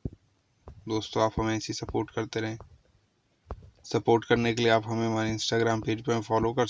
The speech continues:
सकते हैं, जिसका लिंक डिस्क्रिप्शन में दिया हुआ है। तो दोस्तों, आज जिस मूवी का रिव्यू आज हम लेके आए हैं, वो एक हॉलीवुड में, जिसका नाम ट्वेंटी एट डेज। तो उस मूवी का रिव्यू चालू करते हैं बिना टाइम गवाए। ट्वेंटी एट days is a two thousand American comedy film,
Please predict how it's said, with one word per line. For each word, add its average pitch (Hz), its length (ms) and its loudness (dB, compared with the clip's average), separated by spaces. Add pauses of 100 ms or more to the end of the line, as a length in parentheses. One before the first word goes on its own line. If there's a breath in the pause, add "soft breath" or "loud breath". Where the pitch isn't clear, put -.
सकते 120 240 -4
हैं, 110 60 -4
जिसका 113 280 -4
लिंक 110 200 -2
डिस्क्रिप्शन 110 440 -2
में 113 140 -2
दिया 110 160 2
हुआ 110 260 -4
है। - 220 -10 (840 loud breath)
तो 123 80 4
दोस्तों, 123 320 8
आज 135 80 8
जिस 127 180 4
मूवी 123 200 4
का 120 80 10
रिव्यू 117 180 8
आज 113 100 6
हम 110 120 4
लेके 104 320 4
आए 113 100 4
हैं, 113 60 2
वो 110 140 2
एक 107 200 0
हॉलीवुड 110 340 2
में, 110 100 0
जिसका 110 260 0
नाम 104 160 0
ट्वेंटी 107 380 0
एट 107 160 -2 (320)
डेज। 110 360 4 (840 soft breath)
तो - 60 -6
उस 104 200 -2
मूवी 113 260 2
का 113 60 4
रिव्यू 110 180 2
चालू 107 240 2
करते 107 280 0
हैं 107 80 0
बिना 107 120 0
टाइम 107 240 -2
गवाए। 107 260 0 (800 loud breath)
ट्वेंटी 120 280 10
एट 135 120 12
days 131 180 12
is 135 80 10
a 135 40 10 (100)
two 127 120 8
thousand 117 360 10
American 110 440 6 (1080 loud breath)
comedy 107 360 4
film, 104 240 2